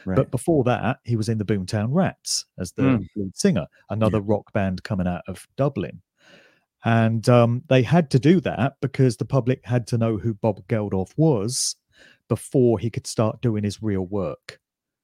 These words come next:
Speaker 2: So that's the way they, uh, get them to put in a few years first
Speaker 1: Right.
Speaker 2: of hard slog,
Speaker 1: <laughs>
Speaker 2: and then their true nature becomes apparent.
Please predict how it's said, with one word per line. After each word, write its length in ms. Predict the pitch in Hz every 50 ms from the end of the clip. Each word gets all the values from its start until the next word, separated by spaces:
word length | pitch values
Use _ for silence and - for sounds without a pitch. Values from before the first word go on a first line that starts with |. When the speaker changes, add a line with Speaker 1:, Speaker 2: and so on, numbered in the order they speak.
| _ _ _
Speaker 2:
So 360 | - - - 92 92 95 - -
that's 220 | - 110 110 - -
the 100 | - 110
way 240 | 95 92 92 90 85
they, 360 | - 92 90 87 85 85 - - - -
uh, 160 | 82 82 - - _
get 220 | - 156 - - -
them 120 | 135 123
to 100 | - - 120
put 180 | - - 120
in 120 | 110 104 104
a 20 | 101
few 240 | - - 113 104
years 340 | 98 95 98 95 92 90 -
first 680 | - - - 156 110 82 73 87 104 - - - - - _
Speaker 1:
Right. 220 | - 196 185 160 - - _ _ _ _ _ _ _ _ _ _ _ _ _ _ _ _
Speaker 2:
of 120 | 110 -
hard 320 | - - 113 98 95 90
slog, 580 | - - - - 131 113 87 73 82 95 - - - _ _ _ _
Speaker 1:
<laughs> 240 | - - - - -
Speaker 2:
and 180 | 107 101 104 107
then 160 | 113 110 107
their 140 | 113 107 -
true 260 | - - - 127 110
nature 360 | 104 104 101 98 - - 107
becomes 360 | 85 104 - - 98 87 87 87
apparent. 380 | 82 - 90 87 80 76 78